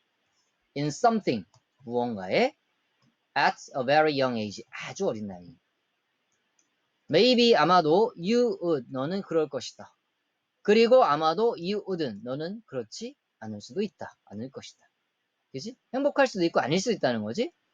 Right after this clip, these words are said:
However, 그러나, we, 우리는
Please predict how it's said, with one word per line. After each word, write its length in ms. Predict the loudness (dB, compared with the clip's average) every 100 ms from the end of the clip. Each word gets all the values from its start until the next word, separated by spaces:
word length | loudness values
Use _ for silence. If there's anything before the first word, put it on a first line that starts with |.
| _ _ _ _
However, 400 | 6 6 6 4
그러나, 600 | 2 2 4 2 2 -2 -10 _ _ _ _ -2
we, 360 | 2 2 0 -8
우리는 720 | -14 -10 -8 -8 -8 -8 -10